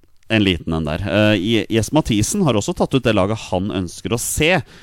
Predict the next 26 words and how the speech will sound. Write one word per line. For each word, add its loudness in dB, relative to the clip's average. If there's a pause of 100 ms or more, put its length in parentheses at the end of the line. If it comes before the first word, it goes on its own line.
(140)
Det -2
er 4
mange 2
likheter -2
her, 0
men -2
også -2
noen 0
forandringer. -2
Han -2
har 2
Rune 0
Jarstein -4
i -2
mål, 0 (240)
han 0
har 0
Birger 4
Meling 0
på -4
venstre, -4
men 0
han 0
har -2
Julian -2
Ryerson -2